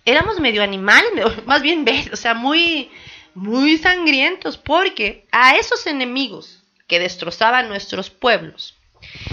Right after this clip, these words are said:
les sacaba el corazón en la piedra de sacrificios, situada en la parte alta de esa pirámide que le estoy diciendo.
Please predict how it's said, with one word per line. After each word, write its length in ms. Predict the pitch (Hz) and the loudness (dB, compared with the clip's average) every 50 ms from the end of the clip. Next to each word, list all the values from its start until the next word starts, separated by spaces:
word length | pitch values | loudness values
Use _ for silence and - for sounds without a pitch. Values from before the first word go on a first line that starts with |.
| - - - | -10 -10 -6
les 200 | - 247 247 233 | -2 -2 -2 0
sacaba 380 | - 269 247 - 294 311 320 320 | 0 -2 0 2 2 4 4 2
el 120 | 311 302 | 0 0
corazón 680 | - 277 262 262 262 269 269 - - 285 254 240 269 - - _ - - - - - - - - - - - _ _ _ _ _ _ _ _ _ _ _ _ _ _ _ - | 0 0 2 2 2 2 0 0 -2 -2 -2 -2 -6 -12 -18 _ -20 -20 -20 -20 -20 -20 -20 -20 -20 -20 -20 _ _ _ _ _ _ _ _ _ _ _ _ _ _ _ -2
en 180 | - 240 247 | -2 0 2
la 200 | 240 233 226 - | 2 2 0 2
piedra 300 | - 254 247 247 247 247 | 0 0 2 2 2 0
de 80 | 233 226 | -2 -2
sacrificios, 1000 | - 233 220 - - 247 247 - - 320 330 330 - - - - - - - - _ _ _ _ _ _ _ _ | -2 -6 -6 -6 -8 -12 -12 -8 -6 -6 -6 -6 -8 -12 -16 -14 -16 -18 -20 -20 _ _ _ _ _ _ _ _
situada 580 | - - 233 - - 254 254 254 254 262 269 - | -6 -6 -6 0 4 6 6 8 8 8 6 4
en 100 | 226 233 | 4 2
la 160 | 220 208 208 | 2 2 4
parte 300 | - 262 277 285 - 330 | 4 4 4 4 2 4
alta 360 | 302 285 285 285 285 - 254 240 | 6 6 4 4 2 0 0 2
de 120 | 233 226 | 2 0
esa 240 | 254 - 277 277 - | 0 2 0 0 0
pirámide 540 | 277 254 233 247 269 302 339 349 302 294 - | 0 0 4 4 4 4 4 2 -2 -2 -2
que 100 | - 214 | -4 -6
le 60 | 208 | -8
estoy 240 | 208 - - 220 220 | -8 -6 -6 -6 -6
diciendo. 540 | 220 247 - - 311 285 254 226 202 214 | -6 -8 -4 -2 0 0 0 -2 -6 -12